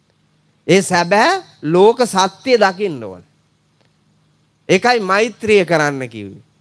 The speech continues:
ඒකයි ප්‍රේම කරන්න කිව්වේ. හැමෝටම. එතකොට ඒ වෛරී ගතිය අපි තුල ඇති වෙන්න. සාමය, සමගිය, සැනසීම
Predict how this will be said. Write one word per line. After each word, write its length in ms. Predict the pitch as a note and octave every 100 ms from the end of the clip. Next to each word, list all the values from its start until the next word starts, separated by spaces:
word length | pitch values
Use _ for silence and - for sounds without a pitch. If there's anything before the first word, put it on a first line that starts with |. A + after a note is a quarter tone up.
| _ _ -
ඒකයි 340 | F#3+ A#3+ C4
ප්‍රේම 440 | B3+ G3+ A#3+ C4 G#3
කරන්න 440 | G3 F3 D3 C3+
කිව්වේ. 340 | A#2 G#2+ G2 - _ _
හැමෝටම. 580 | D3+ F#3 A3 G#3 - A2 F#2 _ _ _ _ _ _ _ _ _ -
එතකොට 400 | F3 A#3+ B3+ A3 F3+ A#2+ - _
ඒ 160 | F3 G3
වෛරී 640 | E3 E3+ G#3+ B3 B3+ B3+
ගතිය 480 | F#3 F3+ F3 A#3 F3 A#2 A2+ _ _ _ _ _ _
අපි 240 | C#3+ D#3+ F3+
තුල 200 | F#3+ G#3
ඇති 300 | A3 B3 D4+
වෙන්න. 280 | B3 A#2 E2+ _ _ _ _ _ _ _ _ _
සාමය, 540 | - F#3 G3 G3+ A3 A#3+
සමගිය, 560 | F#3+ F3+ F#3+ G3 A3+
සැනසීම 600 | G#3+ F3 F3+ G3+ G3 G#3